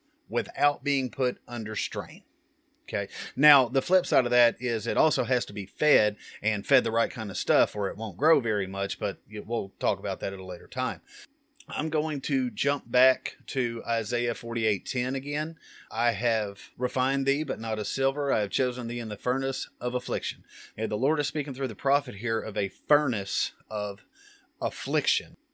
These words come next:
"I have chosen you in the furnace of affliction." Affliction, trouble, hard times, trials, sucky parts of life. But why? What,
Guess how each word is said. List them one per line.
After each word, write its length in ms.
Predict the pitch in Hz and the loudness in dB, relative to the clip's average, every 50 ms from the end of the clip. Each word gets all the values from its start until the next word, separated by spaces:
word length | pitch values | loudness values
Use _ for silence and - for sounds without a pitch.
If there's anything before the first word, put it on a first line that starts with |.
| _ - | _ -4
"I 140 | 123 135 135 | 2 4 4
have 120 | 127 107 | 4 2
chosen 540 | - - - 160 175 170 156 147 135 120 113 | 0 0 2 2 2 2 0 -2 -4 -2 -2
you 320 | 110 107 107 101 95 98 - _ _ _ _ _ _ _ - | -4 -4 -6 -6 -8 -10 -14 _ _ _ _ _ _ _ -6
in 180 | 127 120 110 | -6 -4 -4
the 140 | 104 101 98 | -6 -8 -8
furnace 640 | - - 139 139 143 139 131 123 113 - - - - _ _ _ | -4 -2 -2 -2 0 -2 -4 -4 -4 -6 -6 -6 -10 _ _ _
of 380 | 110 110 110 110 110 107 - _ _ _ | -4 -2 0 0 0 -2 -6 _ _ _
affliction." 640 | - 117 - - - 156 156 131 - - 107 90 82 80 76 | -8 -8 -8 -4 0 2 2 2 2 -2 -4 -6 -8 -8 -8
Affliction, 580 | 104 - - 160 160 - - - 101 85 - _ | -8 -4 0 0 0 0 -2 -8 -10 -12 -16 _
trouble, 380 | - - 143 147 135 101 82 - - - | -6 0 2 2 2 2 -2 -8 -6 0
hard 220 | - 143 143 127 - | 2 2 2 2 0
times, 380 | 135 131 120 101 87 - - | -4 -4 -4 -6 -8 -10 -10
trials, 560 | - - 147 135 120 87 90 92 98 - 117 120 113 101 - _ - - _ _ _ _ _ _ _ _ _ _ _ _ _ _ - | -4 -2 0 0 0 -2 -4 -8 -10 -12 -12 -14 -16 -20 -20 _ -20 -20 _ _ _ _ _ _ _ _ _ _ _ _ _ _ -12
sucky 600 | - - - - - 175 175 170 - 147 120 - | -10 -8 -8 2 6 6 6 6 2 -4 -6 -4
parts 380 | - 156 147 127 107 - - | -2 0 0 0 0 -4 -6
of 120 | 110 90 104 | -8 -6 0
life. 420 | 120 143 135 101 - - - - - - - - - - - - - - _ _ _ _ _ | 4 4 4 4 2 -4 -14 -18 -18 -20 -18 -16 -16 -16 -16 -18 -20 -20 _ _ _ _ _
But 260 | - 135 131 131 - _ _ _ _ _ | 4 4 4 4 0 _ _ _ _ _
why? 420 | 107 147 151 117 85 - 208 208 - _ _ - 101 92 - _ _ _ | 2 4 4 4 2 -4 -10 -14 -18 _ _ -16 -16 -16 -16 _ _ _
What, 240 | - 117 143 147 | 0 2 2 2